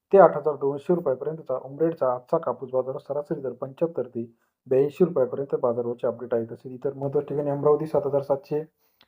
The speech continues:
पारशिवनी सात हजार आठशे रुपये, अकोला आठ हजार दहा रुपये, उमरेड सात हजार आठ, आठशे वीस रुपये, सिंधी सेलू आठ हजार रुपये, पाथर्डी सात हजार सातशे रुपयापर्यंत बाजाराचे अपडेट आहे.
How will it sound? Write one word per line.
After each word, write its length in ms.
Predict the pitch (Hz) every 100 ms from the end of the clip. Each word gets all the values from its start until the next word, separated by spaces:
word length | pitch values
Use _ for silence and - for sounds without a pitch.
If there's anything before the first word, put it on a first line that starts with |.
| _ -
पारशिवनी 360 | 151 151 170
सात 140 | 165 147
हजार 180 | 143 135
आठशे 280 | 131 - 170
रुपये, 200 | 156 135
अकोला 280 | 131 160
आठ 220 | 156 143 135
हजार 180 | 135 123
दहा 220 | 135 160
रुपये, 260 | 151 131 120 _ _ _ _ _ _ -
उमरेड 240 | 143 170
सात 140 | 175 160
हजार 160 | 139 139
आठ, 220 | 139 147 - _ _ 143
आठशे 300 | 143 - 151
वीस 220 | 175 175
रुपये, 260 | 143 131 127 - _ _ -
सिंधी 160 | 175
सेलू 220 | 180 170 175
आठ 200 | 160 147
हजार 200 | 143 143
रुपये, 200 | 139 135
पाथर्डी 400 | 131 - 160 160
सात 260 | 143 127
हजार 140 | 131 139
सातशे 400 | - 127 - 170
रुपयापर्यंत 480 | - 127 120 131 127
बाजाराचे 460 | 131 120 120 123
अपडेट 240 | 113 117
आहे. 120 | 120